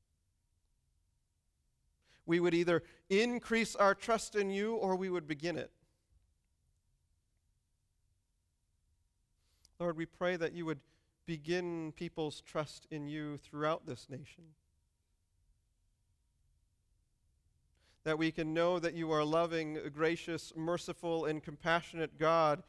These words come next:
who cares for his people in all their sufferings, in all their trouble, in all their discord.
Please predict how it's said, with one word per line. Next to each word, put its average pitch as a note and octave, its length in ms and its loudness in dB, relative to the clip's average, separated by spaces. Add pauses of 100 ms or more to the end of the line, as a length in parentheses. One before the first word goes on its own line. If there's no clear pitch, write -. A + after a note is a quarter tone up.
(240)
who F3 100 -2
cares E3+ 480 0
for - 160 -10
his C3+ 220 -10
people D3+ 520 -16 (1800)
in D#3 140 -2
all E3 240 4
their D#3 160 0
sufferings, C#3+ 680 -8
in D#3+ 80 -4
all E3 420 2
their D#3 120 -2
trouble, D3 460 -4
in D3 60 -4
all E3+ 340 2
their D#3+ 120 0
discord. D3 540 -10